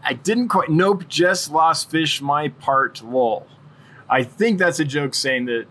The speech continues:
he lost his fish, but he was joking. I think that's what that is, Corey Boy. <laughs> I hope so. Um, Big City Bettas. My betta Phalanx spat his fry today.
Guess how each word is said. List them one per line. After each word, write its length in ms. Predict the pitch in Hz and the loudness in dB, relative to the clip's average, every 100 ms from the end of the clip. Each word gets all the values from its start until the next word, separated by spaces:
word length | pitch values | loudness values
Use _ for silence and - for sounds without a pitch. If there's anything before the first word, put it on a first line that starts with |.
| - | -16
he 160 | - 131 | -6 0
lost 280 | 120 110 - | 0 0 -2
his 160 | 117 | -4
fish, 260 | - 110 - | -6 -12 -10
but 120 | 110 | -12
he 100 | 104 | -10
was 180 | 110 101 | -10 -10
joking. 320 | - 101 - | -6 -6 -6
I 80 | 104 | -6
think 200 | 208 233 | -2 0
that's 200 | 156 123 | 0 -2
what 120 | 113 | -6
that 180 | 104 101 | -8 -8
is, 140 | - - | -10 -10
Corey 240 | 110 104 | -8 -8
Boy. 200 | 107 117 | -8 -4
<laughs> 40 | |
I 100 | 170 | -2
hope 220 | 143 151 - | -2 -4 -4
so. 280 | 113 101 - - - - - - - - | -6 -6 -8 -20 -20 -20 -20 -20 -12 0
Um, 340 | 127 131 131 | 2 2 2
Big 180 | 165 240 | -2 -2
City 220 | 262 240 | 0 2
Bettas. 460 | 226 247 202 139 - - - - | 2 2 2 0 -6 -14 -16 -2
My 200 | 185 202 | 0 2
betta 760 | 151 139 - 269 240 220 202 - | 0 0 2 2 2 -2 -6 -10
Phalanx 800 | - 170 160 131 135 - - - | -2 2 4 2 -2 -4 -6 -4
spat 360 | - - 156 | -4 0 0
his 180 | 151 139 | 2 0
fry 320 | - 147 147 | 0 2 2
today. 440 | 139 120 110 104 | 0 -4 -4 -6